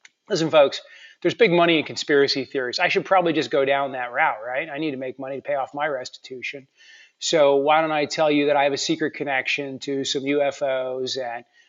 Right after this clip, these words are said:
I've got a guy who used to work for the C I A who now will tell you, you know, in some veiled reference that, you know, crisis actors are somewhere or something. Uh, if you're one of these people who defends him, if you're one of these people that thinks what he said is swell,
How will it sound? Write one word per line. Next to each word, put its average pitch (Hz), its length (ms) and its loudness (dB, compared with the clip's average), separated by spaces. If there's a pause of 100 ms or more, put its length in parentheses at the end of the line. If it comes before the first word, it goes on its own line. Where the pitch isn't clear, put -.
(240)
I've 131 240 -2
got 143 140 -2
a - 20 -2
guy 147 400 4
who 139 80 -2
used 185 260 4
to 214 60 6
work 180 240 6
for 170 100 -2
the 151 60 0
C 170 280 0
I 147 140 4
A 143 500 4 (360)
who 139 340 -2
now 151 320 0
will 143 260 0
tell 147 360 -2
you, 135 420 -2
you 135 80 -6
know, 127 300 -10
in 123 100 -18
some 127 400 -14
veiled 135 420 -4
reference 135 540 -4
that, 120 140 -10
you 143 160 -2
know, 131 220 -6
crisis 135 420 -6
actors 131 440 -6
are 123 80 -12
somewhere 120 440 -6
or 110 40 -14
something. 113 360 -12 (440)
Uh, 160 180 6 (800)
if 302 300 4
you're 233 300 6
one 233 140 0
of 220 40 2
these 208 180 4
people 160 460 4
who 143 180 0
defends 147 480 -2
him, 151 340 -6
if 165 100 -8
you're 220 80 0
one 220 80 -2
of 208 40 0
these 190 100 0
people 185 240 6
that 147 80 0
thinks 165 220 -2
what 165 140 0
he 147 60 2
said 156 240 -2
is 135 100 -4
swell, 143 640 -4